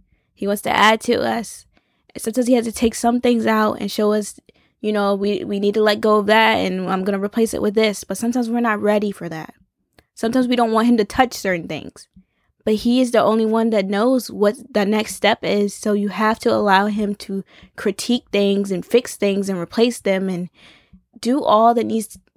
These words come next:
to be done so that you can be able to have everything that he has for you. Be able to receive what he's trying to give to you.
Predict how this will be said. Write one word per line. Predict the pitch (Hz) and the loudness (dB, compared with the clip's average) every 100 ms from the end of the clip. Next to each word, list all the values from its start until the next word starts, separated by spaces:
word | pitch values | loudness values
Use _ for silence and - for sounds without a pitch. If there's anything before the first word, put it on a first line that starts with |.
| - | -10
to | 196 | -6
be | 208 | -4
done | 185 202 202 190 185 | -2 0 0 0 -4
so | - 214 | -2 0
that | 202 - | 0 -2
you | 226 | -4
can | - 233 240 254 208 202 - _ _ - | 0 0 0 -2 -4 -8 -14 _ _ -8
be | 208 214 | -4 -2
able | - 220 226 208 | 2 4 4 0
to | - 226 202 185 - _ _ - | -2 -4 -2 -4 -6 _ _ -8
have | 214 214 - | -6 -4 0
everything | 226 240 254 233 233 | 0 2 2 2 2
that | 220 | 0
he | 208 | -2
has | 202 190 233 | -2 -2 -4
for | - 170 | -6 -12
you. | 165 90 - _ _ _ _ _ - | -10 -12 -14 _ _ _ _ _ -6
Be | 208 | 0
able | - 226 226 | 4 4 4
to | 220 | 0
receive | 208 196 - 262 269 202 | -6 -4 -2 0 0 0
what | 196 202 | -2 -2
he's | 220 - | -4 -4
trying | 208 202 208 | -4 -4 -2
to | 202 | -2
give | 226 277 - | 2 2 0
to | 208 | -6
you. | 196 | -6